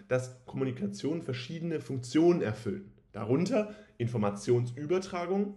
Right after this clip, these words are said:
also das Informieren, die Meinungsbildung, also Überzeugen,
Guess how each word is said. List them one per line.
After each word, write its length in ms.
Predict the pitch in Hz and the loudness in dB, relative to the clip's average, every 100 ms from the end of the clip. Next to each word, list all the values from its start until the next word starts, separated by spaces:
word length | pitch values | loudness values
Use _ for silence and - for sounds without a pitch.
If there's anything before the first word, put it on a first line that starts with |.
| - | -4
also 260 | 202 98 - - | -2 -2 -6 -12
das 140 | - | -12
Informieren, 760 | - 147 123 107 113 131 196 - - - - - | -6 -4 0 2 4 2 0 -6 -14 -20 -18 -4
die 160 | 110 101 | 0 4
Meinungsbildung, 960 | 101 127 175 185 - 165 170 180 190 - - | 6 6 4 0 -2 -2 2 2 2 -2 -6
also 180 | 202 190 | -6 -4
Überzeugen, 920 | 113 202 - - 110 120 165 196 | -2 -2 -2 -4 -2 0 -2 -6